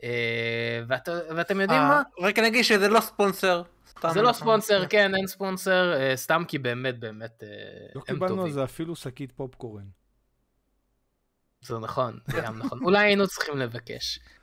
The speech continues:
Speaker 1: אבל היי, דברים
Speaker 3: אולי.
Speaker 1: טובים עושים בחינם.
Speaker 3: נכון.
Speaker 1: אמ, כן, ואם כבר מדברים על סרט, אני חושב שאנחנו, אה, בשלב הזה, אנחנו נעבור ל-, לא באמת נעשה במה קרה, מה חדש אצלנו השבוע,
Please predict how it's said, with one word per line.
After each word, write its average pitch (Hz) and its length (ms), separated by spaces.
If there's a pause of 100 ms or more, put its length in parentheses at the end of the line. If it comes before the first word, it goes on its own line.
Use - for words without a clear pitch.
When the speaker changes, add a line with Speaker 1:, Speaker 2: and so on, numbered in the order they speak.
(160)
Speaker 1:
אבל 196 240
היי, 285 380 (160)
דברים 175 340
Speaker 3:
אולי. 226 100
Speaker 1:
טובים 190 420
עושים 156 320
בחינם. 120 460 (320)
Speaker 3:
נכון. 104 200
Speaker 1:
אמ, 180 1080 (360)
כן, 262 220 (120)
ואם 165 260
כבר 302 120
מדברים 196 520
על 196 80
סרט, 208 500
אני 147 160
חושב 175 180
שאנחנו, 165 800
אה, 120 280
בשלב 127 480
הזה, 165 300
אנחנו 143 280
נעבור 151 520 (360)
ל-, 120 380
לא 208 120
באמת 269 280
נעשה 214 380
במה 151 340
קרה, 160 440
מה 147 120
חדש 165 500
אצלנו 165 300
השבוע, 160 600